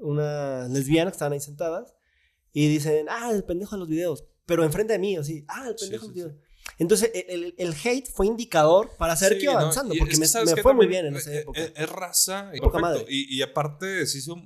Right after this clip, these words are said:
Speaker 2: se hicieron virales ahí unos cruces entre páginas.
Speaker 1: Sí,
Speaker 2: Me acuerdo
Speaker 1: es
Speaker 2: perfecto.
Speaker 1: madre, sí.
Speaker 2: Este,
Speaker 1: Pero diste en un punto que me
Speaker 2: pero,
Speaker 1: gustó tocar.
Speaker 2: este, también
Speaker 1: Estuvo
Speaker 2: es
Speaker 1: bueno.
Speaker 2: raza, güey, que, que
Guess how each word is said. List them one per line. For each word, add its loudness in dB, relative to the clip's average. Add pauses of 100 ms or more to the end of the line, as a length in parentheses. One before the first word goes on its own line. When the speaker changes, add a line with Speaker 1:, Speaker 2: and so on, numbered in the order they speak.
Speaker 2:
se -14
hicieron -2
virales -4
ahí -10
unos -16
cruces -10
entre -14
páginas. -18
Speaker 1:
Sí, 4
Speaker 2:
Me 6
acuerdo 4
Speaker 1:
es 6
Speaker 2:
perfecto. 0
Speaker 1:
madre, -10
sí. -16 (320)
Speaker 2:
Este, -2
Speaker 1:
Pero 6
diste -2
en -12
un -12
punto -4
que -6
me -6
Speaker 2:
pero, 4
Speaker 1:
gustó -4
tocar. -8
Speaker 2:
este, -6
también -6
Speaker 1:
Estuvo 0
Speaker 2:
es -2
Speaker 1:
bueno. -8
Speaker 2:
raza, 0
güey, -18
que, -12
que -14